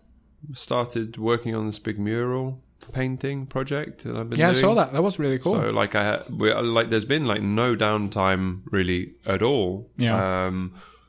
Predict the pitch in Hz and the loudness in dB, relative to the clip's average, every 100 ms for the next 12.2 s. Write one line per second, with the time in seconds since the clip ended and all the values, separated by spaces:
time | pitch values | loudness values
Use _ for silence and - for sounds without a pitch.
0 | _ - 87 - 87 120 120 101 98 95 | _ -10 -8 -6 -4 -4 -4 -4 -2 0
1 | 90 101 120 85 87 101 - - 98 - | 0 -2 -4 -6 -8 -8 -8 -10 -12 -12
2 | - 110 101 95 107 120 87 85 - 104 | -14 -10 -8 -6 -4 -2 -4 -4 -6 -4
3 | 101 104 98 85 85 - - - - - | -4 -4 -8 -8 -10 -16 -20 -14 -10 -8
4 | - - 151 208 247 - 92 104 104 95 | -8 -8 -8 -6 -8 -10 -8 -8 -8 -8
5 | 90 - - 117 117 120 _ _ - - | -10 -12 -6 -2 -2 -6 _ _ -16 -8
6 | 92 95 98 101 98 - 147 156 156 320 | -4 -2 0 -2 -6 -8 -6 -2 -2 -2
7 | - - _ _ _ - 127 151 185 165 | -6 -8 _ _ _ -2 2 4 10 10
8 | 170 135 - - - 262 214 135 226 - | 8 2 -14 -10 2 4 8 6 4 -4
9 | 110 90 - 98 131 - - - 143 143 | 0 0 0 -2 -2 -4 -10 0 0 4
10 | 160 175 - - 156 165 151 143 127 127 | 4 4 0 -4 6 6 6 4 0 0
11 | 123 156 185 147 139 127 135 135 208 135 | -2 -2 0 0 0 0 2 2 4 2
12 | - | 0